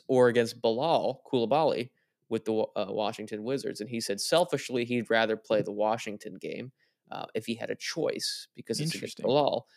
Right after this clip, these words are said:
Speaker 1: Um, but obviously it's up to the coaching staff. But then he finished it off by saying, "And who knows, maybe by that point they'll let me play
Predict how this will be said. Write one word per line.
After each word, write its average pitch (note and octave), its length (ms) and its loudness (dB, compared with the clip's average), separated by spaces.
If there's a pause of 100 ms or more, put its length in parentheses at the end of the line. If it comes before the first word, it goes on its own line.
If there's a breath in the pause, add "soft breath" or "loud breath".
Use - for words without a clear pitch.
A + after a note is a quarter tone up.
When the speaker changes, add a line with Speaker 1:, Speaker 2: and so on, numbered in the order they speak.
(240 soft breath)
Speaker 1:
Um, A2 260 2
but A#2+ 200 6 (420)
obviously A2+ 340 0
it's A2+ 200 0
up A2+ 180 0
to G#2+ 100 -6
the A2+ 80 -4
coaching B2+ 340 2
staff. G#2+ 380 2
But A#2+ 80 0
then B2 120 6
he B2 80 0
finished C3+ 360 -2
it A#2 80 2
off A#2 220 4
by A#2 80 4
saying, A2+ 460 0 (320 soft breath)
"And B2+ 120 0
who D3+ 160 4
knows, A#2 340 4
maybe B2 180 4
by A#2 180 6
that A2+ 240 4
point A2+ 220 -2
they'll G#2+ 140 0
let G2+ 120 0
me F#2+ 100 -6
play F#2+ 300 -8